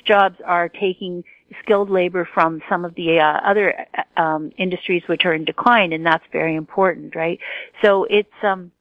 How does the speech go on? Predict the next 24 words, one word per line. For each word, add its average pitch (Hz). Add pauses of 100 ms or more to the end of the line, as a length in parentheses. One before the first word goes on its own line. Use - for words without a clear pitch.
(640)
we've 208
got 208 (440)
a, 190
a 185
bunch 214
of 254
struggles 208
ahead. 180
No 190
doubt, 190 (160)
you 175
know, 175
that 175
will 175
be 180
the 170
case. 160 (120)
But 185
I 185
think 214
that 214
on 196
the 190
other 226